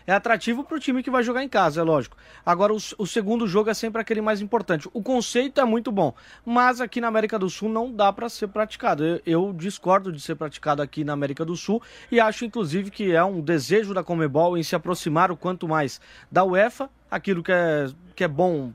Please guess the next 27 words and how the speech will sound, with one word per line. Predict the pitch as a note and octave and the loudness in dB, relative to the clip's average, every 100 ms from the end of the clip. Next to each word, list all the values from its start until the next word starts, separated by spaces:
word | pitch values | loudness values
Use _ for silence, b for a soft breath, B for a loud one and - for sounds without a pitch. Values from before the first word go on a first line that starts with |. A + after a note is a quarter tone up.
| _ - | _ 2
pode | E3+ | 2
ser | - E3 | 0 -6
copiado, | F#3 - F#3+ A3 A#3 | -6 0 2 2 -2
não | E3+ | -6
tem | E3+ F3 | -6 -6
problema | F3 D#3 F3 A3 | -2 -2 0 0
algum, | F3 G#3+ - B B - | -2 -6 -8 B B -2
mas | G#3 E3+ - - - - | 2 2 0 -12 -18 -8
tem | - G#3 | -4 -2
que | G#3+ | -2
entender | G#3+ F3 G3 | -4 0 2
a | G3 | 2
realidade | G#3 G3+ E3+ E3 F3+ | 0 0 2 0 0
de | F3+ | -4
cada | - D3+ E3 | 0 0 0
local | E3+ D3+ C#3+ E3+ | -2 2 2 0
e | |
entender | F#3+ F#3 D3 | -4 -2 0
o | D#3+ | -2
distanciamento | D#3+ - F#3 - A3+ F#3 C4 C4+ | -4 -6 -4 0 0 0 -2 -4
que | - | 0
existe | G#3 D3+ A#3+ - - B B - | 0 0 -4 -6 -18 B B -8
no | |
continente | G3+ G3 G3+ F3 E3+ | -2 -2 0 -2 0
europeu | F#3 F3+ - D#3+ | 0 -2 0 0
pro | F3+ | -2
continente | F#3+ G3 A#3 D#3+ D#3+ - G3 G3 E3 | -8 -6 -2 -2 -2 -4 -4 -2 -4